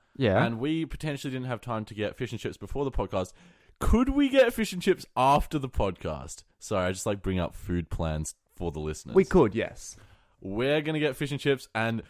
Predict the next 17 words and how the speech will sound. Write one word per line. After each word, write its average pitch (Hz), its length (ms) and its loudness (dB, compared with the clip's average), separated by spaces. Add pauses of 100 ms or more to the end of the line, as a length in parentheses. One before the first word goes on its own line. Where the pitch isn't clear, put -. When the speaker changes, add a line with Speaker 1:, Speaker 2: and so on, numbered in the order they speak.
(300)
Speaker 2:
<laughs> - 680 -2
Gus's 175 320 2
fish - 320 -10
and - 120 -20
chips 151 320 -4
review 147 320 -4
is 120 120 -6
gonna 120 280 -2 (300)
return 143 460 2
next 139 300 0
week 131 220 2
with 113 160 -2
a 117 40 -2
new 127 240 -4
menu 120 440 -4
<laughs> - 60 -6
item, - 340 0